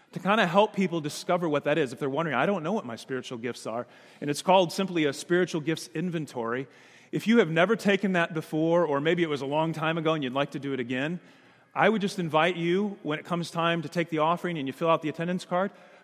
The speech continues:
put a little note on your attendance card with your contact info and put it in the offering basket. And Sue Emick, our Director of Membership Ministry, she will get in touch with you about that and go through it with you.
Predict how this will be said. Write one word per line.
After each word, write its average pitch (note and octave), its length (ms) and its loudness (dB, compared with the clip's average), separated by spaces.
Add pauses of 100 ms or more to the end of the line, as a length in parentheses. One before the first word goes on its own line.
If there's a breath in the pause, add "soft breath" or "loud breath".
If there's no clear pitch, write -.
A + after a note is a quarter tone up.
put F#3+ 160 2
a B3 60 4
little A#3 220 0
note F#3+ 180 4
on E3 140 2
your E3 120 0
attendance E3 460 -4
card E3 300 2
with C#3+ 120 -6
your C#3+ 80 -6
contact E3 560 0
info D3+ 260 -4
and D3 60 -6
put E3 140 -6
it F#3 80 -2
in F#3+ 80 -4
the F#3 100 -8
offering D3 360 -4
basket. C3 440 -6 (440 soft breath)
And C3 100 -10
Sue F#3 300 -4
Emick, D3+ 240 -4 (200)
our C3 260 0
Director D3 360 -4
of C#3 80 -6
Membership D3 380 -6
Ministry, C#3+ 320 -8
she D#3 180 -10
will D#3 140 -6
get C#3+ 240 -6
in B2+ 80 -12
touch - 260 -10
with C3 160 -12
you A#2+ 80 -6
about C3 280 -4
that A2+ 120 -10
and A2+ 80 -12
go A#2 100 -6
through E3 220 -8
it - 100 -10
with - 220 -18
you. - 60 -20